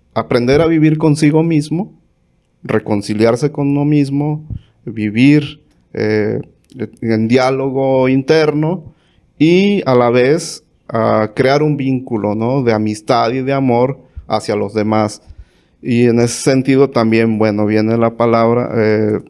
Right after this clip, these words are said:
una, un pasaje, ¿no? donde nos dice, es, pues, ah, la, la, la verdadera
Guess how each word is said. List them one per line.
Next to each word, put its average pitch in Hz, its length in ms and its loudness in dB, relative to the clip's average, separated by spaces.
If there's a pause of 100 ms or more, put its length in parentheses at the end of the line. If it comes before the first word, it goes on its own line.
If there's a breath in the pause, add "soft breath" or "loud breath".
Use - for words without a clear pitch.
(100)
una, 113 240 0
un 113 180 -4
pasaje, 139 500 -2
¿no? 113 180 -2
donde 104 420 -2 (580 soft breath)
nos 110 220 -2
dice, 101 640 2
es, - 200 -10 (300)
pues, - 640 -4 (420)
ah, 107 420 2
la, 113 260 2
la, 113 280 2
la 117 160 0
verdadera 117 960 2